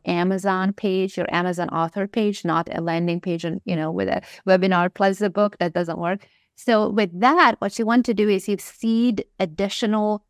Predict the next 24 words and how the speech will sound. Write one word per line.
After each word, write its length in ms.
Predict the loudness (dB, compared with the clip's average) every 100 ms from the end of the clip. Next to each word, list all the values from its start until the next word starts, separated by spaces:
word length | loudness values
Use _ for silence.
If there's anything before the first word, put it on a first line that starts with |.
| _ _ _
content 580 | 0 2 2 4 4 4
where 120 | 2
you 140 | 0
can 220 | 0 -2 0
go 160 | 0
deeper 400 | 0 -4 -2 0
in 100 | 0
specific 520 | -2 -6 -6 -6 -8 -4
topics 460 | -2 0 -2 -4
that 180 | -4 -2
you 80 | -4
covered 360 | -4 -4 -2
in 120 | -4 -4
the 80 |
interview 580 | -2 0 2 2 2 0 -4 _ _ _ 0
on 180 | 4 4
your 160 | 2
social 400 | 0 -4 -4 -2
media 340 | -2 0 0 0
platforms 680 | 0 0 -2 -2 -2 -2 -4
or 280 | -2 0 0
on 140 | -2
your 180 | -2 -2
website. 640 | -4 -6 -8 -8 -8 -10